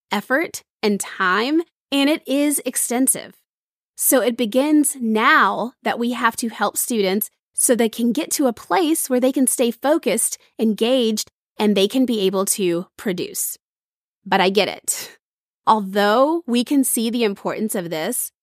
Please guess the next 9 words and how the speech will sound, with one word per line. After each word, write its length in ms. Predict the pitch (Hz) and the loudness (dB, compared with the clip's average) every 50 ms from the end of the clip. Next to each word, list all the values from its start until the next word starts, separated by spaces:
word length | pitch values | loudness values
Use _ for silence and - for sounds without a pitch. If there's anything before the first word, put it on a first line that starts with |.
| _ _ _ | _ _ _
challenges 800 | - - - 269 302 381 440 480 440 392 339 349 339 349 330 - | -8 0 2 2 4 4 4 2 2 2 2 2 2 0 -2 0
are 200 | - 285 277 294 | 0 0 0 0
still 300 | 285 - - 294 269 262 | -2 -4 -4 -2 -2 -2
present. 600 | 254 - - 240 240 220 - 143 - - - - - _ _ _ _ _ _ _ _ _ _ - | -4 -4 -4 -4 -4 -4 -6 -8 -10 -12 -14 -16 -16 _ _ _ _ _ _ _ _ _ _ -2
The 140 | 220 240 | 0 0
reality 600 | 226 240 226 220 208 214 254 294 311 302 311 262 214 | 2 2 2 4 4 4 4 4 2 2 0 -2 0
is 380 | 233 220 240 262 285 285 - 254 | 0 0 0 0 0 -2 -4 -4
that 340 | 226 208 226 220 220 - - | -2 0 2 2 2 0 0
students 520 | - - 233 226 233 262 285 302 285 - | -2 -2 -2 0 0 0 0 2 0 0